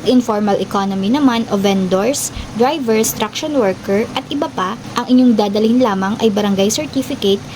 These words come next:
na ang individual ay kabilang sa low income category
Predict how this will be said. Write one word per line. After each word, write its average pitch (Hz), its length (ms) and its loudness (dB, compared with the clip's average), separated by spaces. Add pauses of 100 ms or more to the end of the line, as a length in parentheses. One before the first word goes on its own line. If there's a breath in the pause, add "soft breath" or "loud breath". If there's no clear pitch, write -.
(260 loud breath)
na 233 160 0
ang - 80 -16
individual 247 720 4
ay 220 80 0
kabilang 196 480 0
sa 196 160 2
low 214 160 4
income 262 400 4
category 214 560 0